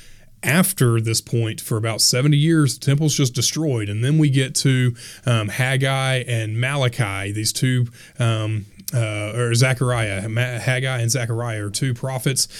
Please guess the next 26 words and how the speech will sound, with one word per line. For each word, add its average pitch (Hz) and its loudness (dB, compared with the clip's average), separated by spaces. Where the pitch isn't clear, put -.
Um, 113 2
Zerubbabel 139 4
and 107 0
Josiah, 127 0
or, 123 2
I'm 113 0
sorry, 110 -4
Joshua, 123 2
who's 123 2
gonna 117 2
be 113 4
the 101 -6
high 120 -2
priest. 127 0
Um, 113 2
these 135 4
are - 2
gonna 135 2
be 127 2
guys 123 2
who 127 4
are 120 2
gonna 113 2
lead 127 2
Israel, 117 2
um, 107 -2